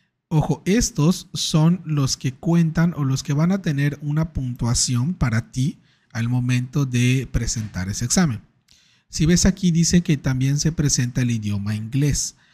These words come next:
pero esto, eh, recuerda que al menos aquí lo están manejando como algo de ops-, no de opción múltiple, perdón, como una, una prueba diagnóstica, ¿no?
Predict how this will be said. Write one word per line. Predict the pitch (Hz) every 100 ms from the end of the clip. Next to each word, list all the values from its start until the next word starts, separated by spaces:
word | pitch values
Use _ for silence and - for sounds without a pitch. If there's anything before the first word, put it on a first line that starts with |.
| _ _ _
pero | 175 190 180
esto, | 151 - - 156 -
eh, | 123 117
recuerda | 117 123 135 131 139 -
que | 143 143 - _ _ _
al | - 120
menos | 131 143
aquí | 180 175 170 - - _ - -
lo | 127
están | - 135
manejando | 139 143 143 156 131 147 147
como | 143 131 135 127 _ _ _ -
algo | 127 127 131 131 131 - 123
de | 127 131
ops-, | 127 123 - -
no | 143 165
de | 165
opción | 143 151
múltiple, | 151 147 170 170
perdón, | 127 135 175 - - - _ _
como | 147 139 135 135
una, | 147 156 160 160 160 165 - _ _ _ _ _ _ _
una | 147 156
prueba | 147 147
diagnóstica, | 127 123 117 123 110 101 - - - 107
¿no? | 131